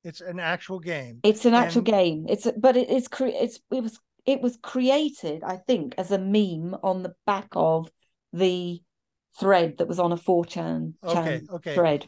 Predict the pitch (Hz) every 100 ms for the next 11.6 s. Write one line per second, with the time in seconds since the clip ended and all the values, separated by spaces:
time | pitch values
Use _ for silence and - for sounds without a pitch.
0 | - 185 185 180 196 196 233 254 233 196
1 | 190 180 175 - - 202 190 185 180 -
2 | 180 180 160 151 151 - 147 - _ -
3 | 170 143 113 127 - 202 208 214 220 226
4 | 240 220 - - 147 139 143 - 214 202
5 | 202 202 - _ - 202 190 240 254 233
6 | - - _ _ _ _ 214 208 - -
7 | 202 196 190 190 - - 214 202 185 185
8 | 185 - - 180 - - 170 165 160 165
9 | _ 170 175 180 170 165 - 196 196 180
10 | 156 175 165 160 156 - 160 156 151 147
11 | 165 - - 156 147 147